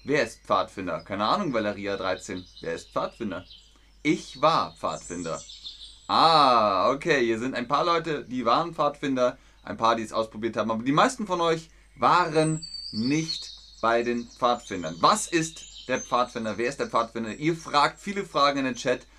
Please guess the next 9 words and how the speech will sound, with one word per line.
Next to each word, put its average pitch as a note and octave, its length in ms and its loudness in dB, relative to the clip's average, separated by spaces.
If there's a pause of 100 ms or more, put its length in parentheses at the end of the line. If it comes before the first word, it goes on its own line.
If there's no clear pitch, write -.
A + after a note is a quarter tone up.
Los E3+ 360 8
geht's D3 260 4
mit C3+ 140 -6
den C#3 100 -4
Antworten. G2 580 -6 (880)
Pfade D3 540 4
finden, D3+ 800 -4 (480)
Feuerabzeichen C#3 1300 0
machen, C#3+ 500 -4